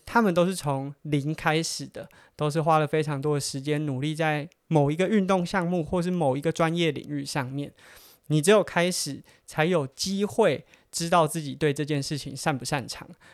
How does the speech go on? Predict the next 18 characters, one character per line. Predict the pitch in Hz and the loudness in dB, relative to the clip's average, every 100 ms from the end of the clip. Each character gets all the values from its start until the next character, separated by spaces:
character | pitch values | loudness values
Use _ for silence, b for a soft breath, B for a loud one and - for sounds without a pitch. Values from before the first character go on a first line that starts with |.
| b | b
那 | 143 131 | -6 -4
我 | 123 | -4
希 | - 175 | 0 2
望 | 175 | 2
说， | 170 156 156 | 2 0 0
借 | 156 175 | 2 2
由 | 151 | 2
这 | 147 | 2
个 | 156 | 0
插 | 143 - 185 | -2 -4 -2
班 | 190 185 | 0 0
运 | 208 180 | 0 0
动 | 190 165 | 0 0
员 | 135 | -2
的 | 135 | -4
主 | 151 160 135 | -4 -6 -6
题 | 131 - 151 | -8 -12 -4
啊， | 151 156 | -2 -2